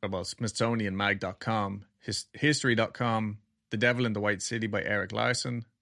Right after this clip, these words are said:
Depraved by Harold Schechter. And I think there was a, another article.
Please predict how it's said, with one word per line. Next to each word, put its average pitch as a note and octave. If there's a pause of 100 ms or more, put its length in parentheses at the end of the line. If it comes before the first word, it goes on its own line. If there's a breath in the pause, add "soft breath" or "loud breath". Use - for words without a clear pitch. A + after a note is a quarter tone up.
(160)
Depraved A2
by G2+
Harold G2
Schechter. G#2+ (500 loud breath)
And A2
I G#2+
think D#3+
there E3
was B2
a, A2 (380)
another G#2+ (380)
article. G#2